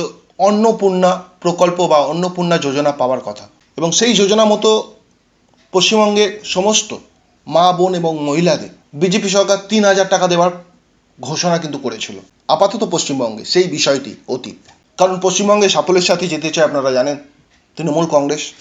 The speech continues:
কিন্তু পশ্চিমবঙ্গের মানুষও, কিন্তু পশ্চিমবঙ্গের মানুষও এই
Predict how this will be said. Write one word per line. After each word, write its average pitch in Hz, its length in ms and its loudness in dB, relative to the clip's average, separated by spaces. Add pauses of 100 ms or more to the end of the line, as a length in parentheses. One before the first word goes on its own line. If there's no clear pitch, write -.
(220)
কিন্তু 240 200 2
পশ্চিমবঙ্গের 233 560 2
মানুষও, 196 460 2 (280)
কিন্তু 180 300 -6
পশ্চিমবঙ্গের 175 500 0
মানুষও 170 360 0 (280)
এই 196 160 4